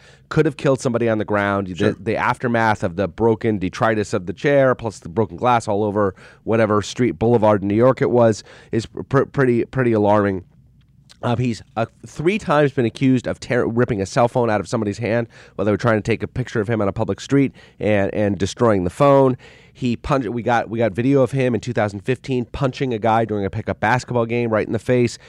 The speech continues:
Speaker 1: It was not a mutual combat situation. He
Speaker 2: He
Speaker 1: kinda
Speaker 2: just
Speaker 1: walked
Speaker 2: hit
Speaker 1: up
Speaker 2: a
Speaker 1: and,
Speaker 2: guy.
Speaker 1: and cold cocked the guy.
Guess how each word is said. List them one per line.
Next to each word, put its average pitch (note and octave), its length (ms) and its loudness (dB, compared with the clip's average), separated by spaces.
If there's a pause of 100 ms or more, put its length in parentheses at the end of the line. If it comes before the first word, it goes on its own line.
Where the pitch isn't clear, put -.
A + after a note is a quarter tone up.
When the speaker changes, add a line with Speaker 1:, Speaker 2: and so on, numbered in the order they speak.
Speaker 1:
It F2+ 60 -4
was G2+ 120 0
not A2+ 320 2
a G#2 240 0
mutual A2 340 -4
combat A#2 380 -2
situation. F#2 400 -6
He G2 40 -12
Speaker 2:
He - 20 -14
Speaker 1:
kinda G2+ 180 -4
Speaker 2:
just G#2 80 0
Speaker 1:
walked A2+ 240 4
Speaker 2:
hit G#2+ 60 2
Speaker 1:
up G2+ 80 2
Speaker 2:
a - 20 -4
Speaker 1:
and, F2+ 100 -2
Speaker 2:
guy. E2+ 100 -4
Speaker 1:
and F#2+ 220 -8
cold A#2 220 2
cocked G#2+ 280 -2
the - 60 -20
guy. G#2+ 300 2